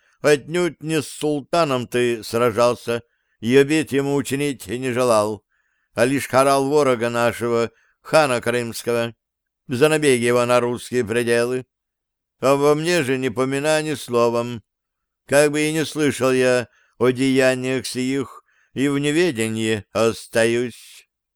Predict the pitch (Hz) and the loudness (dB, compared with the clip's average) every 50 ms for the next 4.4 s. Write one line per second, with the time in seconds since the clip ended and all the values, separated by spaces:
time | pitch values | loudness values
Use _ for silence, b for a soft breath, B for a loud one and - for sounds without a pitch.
0 | _ _ _ _ _ _ _ _ _ _ _ _ _ _ - 135 135 139 143 143 | _ _ _ _ _ _ _ _ _ _ _ _ _ _ 2 2 4 4 4 4
1 | 131 127 160 175 180 170 - - - 170 175 180 175 175 175 165 143 139 180 190 | 2 2 2 0 0 -2 -4 -4 -6 -4 -2 -2 -2 0 -2 -2 -2 -2 -4 -4
2 | 185 175 - _ _ _ _ _ _ _ _ _ _ _ _ _ _ _ _ _ | -6 -8 -10 _ _ _ _ _ _ _ _ _ _ _ _ _ _ _ _ _
3 | 82 107 104 - 104 98 110 107 107 95 - 76 90 82 107 98 - 117 120 117 | -4 -4 -4 -4 -4 0 0 0 0 0 -4 -10 -4 -4 -4 -4 -4 -6 -6 -6
4 | 107 92 - - 85 78 - | -6 -8 -8 -8 -10 -10 -10